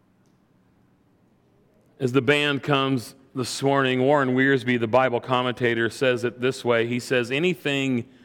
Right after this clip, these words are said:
anything that we worship besides God, it always seems to promise much but deliver worse than nothing." He says that anything that we worship besides God always promises a lot,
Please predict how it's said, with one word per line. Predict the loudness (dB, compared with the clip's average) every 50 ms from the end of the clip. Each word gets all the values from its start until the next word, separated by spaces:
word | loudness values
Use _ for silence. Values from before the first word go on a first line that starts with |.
| _ _ _ _ _ _ _ _ _ _
anything | 0 0 0 2 2 2 2 2
that | 2 2 2 2
we | 2 2
worship | 2 2 2 2 2 0 0 0 0 0 0 0
besides | -4 0 2 2 4 4 2 0 -4 -4
God, | -2 0 0 2 0 0 -2 -2 -4 -6 -8 -12 _ _ _ _ _ _ _ _ _ _ _ _ _ _ _ _ _ _ _ 0
it | 0 2
always | 4 4 4 4 4 4 4 2
seems | 0 -2 0 0 2 2 0 -2
to | -2 -4 -4
promise | -4 -2 0 2 2 2 2 0 -2 -4 -2 0
much | 0 2 2 0 -2 -4 -4 -2
but | -2 -2 0
deliver | 0 0 0 2 2 2 2 2 0 0 0
worse | 2 2 2 2 0 -2 -6
than | -4 -4 -2 -2 0
nothing." | -2 -2 -4 -4 -10 -16 -16 -16 -20 -20 _ _ _ _ _ _ _ _ _ _ _ _ _ _ _ _ _ _ _ _ _ _ _ _ _ _ _ _
He | -6
says | -4 0 0
that | 0 0 0
anything | 0 0 0 0 0 2 2 2 2 2 2 2
that | 2 2 2 4
we | 4 4
worship | 4 4 2 2 2 0 -2 -4
besides | -4 -4 0 2 2 2 2 0 0 0
God | 0 2 2 2 0 0
always | 2 2 2 0 -2
promises | -4 -4 -2 0 2 2 0 -2 -4 -4 -4 -4 -2
a | -2 0
lot, | 2 2 2 0 -2 -4 -6 -12